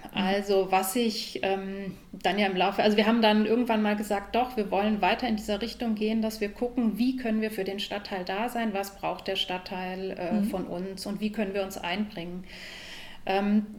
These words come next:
Speaker 2: diese Frage war auch für manche ein bisschen schwierig, weil die die Idee hatten,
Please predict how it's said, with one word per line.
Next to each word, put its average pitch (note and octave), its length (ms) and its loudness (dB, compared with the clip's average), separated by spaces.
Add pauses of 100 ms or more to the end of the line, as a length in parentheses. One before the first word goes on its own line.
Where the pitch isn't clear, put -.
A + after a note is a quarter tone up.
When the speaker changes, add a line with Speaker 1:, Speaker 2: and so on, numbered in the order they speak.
Speaker 2:
diese B3 240 2
Frage B3+ 460 2
war A#3 200 0
auch B3+ 200 2
für - 240 2
manche A3+ 360 4
ein B3+ 100 6
bisschen C4 280 4
schwierig, A3 840 2
weil G#3 240 2
die C4+ 200 0
die C4+ 220 -2
Idee G3+ 420 0
hatten, C#4 460 0